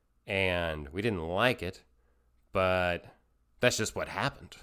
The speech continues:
Like, there wasn't anything else to do in that, <laughs> in that situation. It wasn't like, "Oh, but we could find a way to play it on this or play it on that." I mean, it just occurred that straightforwardly. And I,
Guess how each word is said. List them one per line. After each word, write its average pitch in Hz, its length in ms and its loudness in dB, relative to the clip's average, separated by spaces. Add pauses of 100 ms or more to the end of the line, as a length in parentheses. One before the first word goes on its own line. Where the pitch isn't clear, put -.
(120)
Like, 110 120 -4
there 120 80 4
wasn't 110 240 2
anything 104 240 2
else 92 160 0
to 85 100 -8
do 98 500 -4
in 101 80 0
that, 123 300 4
<laughs> - 60 2
in 151 200 6
that 127 220 4
situation. 113 680 0 (360)
It 107 60 0
wasn't 117 340 6
like, 104 240 6
"Oh, 117 200 8
but 98 120 2
we 110 100 2
could - 160 -8
find 98 220 2
a 92 60 0
way 95 100 0
to 90 80 -4
play 98 180 0
it 87 80 2
on 87 120 -2
this 110 260 2
or 87 60 -6
play 98 200 0
it 87 80 0
on 87 140 -2
that." 110 320 2 (420)
I 117 60 0
mean, 120 120 4
it 113 120 2
just - 340 -2 (540)
occurred 117 720 6
that 98 280 4
straightforwardly. 80 1400 -2
And 104 240 0
I, 98 340 2